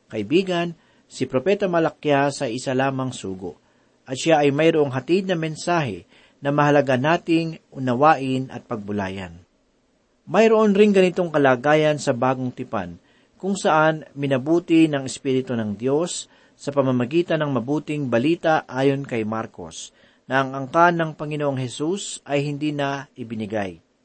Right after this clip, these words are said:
At bakit? Ano ang dahilan? Sapagkat ang apat na mabuting balita o ebanghelyo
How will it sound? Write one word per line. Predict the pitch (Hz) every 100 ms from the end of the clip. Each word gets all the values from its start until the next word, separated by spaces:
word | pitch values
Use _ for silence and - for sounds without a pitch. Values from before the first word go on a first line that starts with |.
| _ _ _
At | - 127
bakit? | 127 151 - 151 - _ _ _ _ -
Ano | 202
ang | 220 196
dahilan? | 175 185 185 107 76 _ _ _ _ _
Sapagkat | - 170 190 202 196 196
ang | 143 143
apat | 175 185 180 180
na |
mabuting | 143 131 135 143 143 127
balita | 117 131 160 165 160 156 -
o | 135 139
ebanghelyo | 127 117 113 135 156 104 82